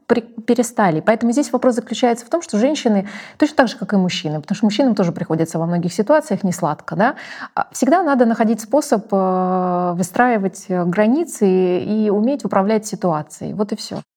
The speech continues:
А, и это, м, мне кажется, самая важная история. А, но что я хочу сказать, что я, когда была в Венгрии руководителем компании, я, кстати, не чувствовала абсолютно никакого дискомфорта, и это было как-то чуть более, наверное, естественно и,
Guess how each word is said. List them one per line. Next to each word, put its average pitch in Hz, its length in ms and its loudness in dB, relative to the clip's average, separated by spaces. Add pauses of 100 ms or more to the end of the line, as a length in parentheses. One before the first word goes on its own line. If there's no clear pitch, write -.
(340)
А, 196 480 4
и 214 60 2
это, 294 180 2
м, 214 640 2
мне 254 180 2
кажется, 185 680 0
самая 214 360 2
важная 180 840 0
история. 147 680 -6
А, 165 360 0 (340)
но 214 140 2
что 311 180 2
я 302 60 4
хочу 262 200 0
сказать, 202 340 2
что - 180 -6
я, 214 180 4
когда 220 460 2 (420)
была 226 280 4
в 214 100 0
Венгрии 254 520 2
руководителем 202 720 0
компании, 247 540 2
я, 214 160 2
кстати, 226 600 2
не 208 220 4
чувствовала 190 960 2
абсолютно 233 440 0
никакого 208 460 0
дискомфорта, 202 760 0
и 190 80 2
это 202 220 0
было 226 260 2
как-то 202 260 -4
чуть 208 180 0
более, 208 380 2
наверное, 196 540 0
естественно 190 1200 0
и, 196 540 2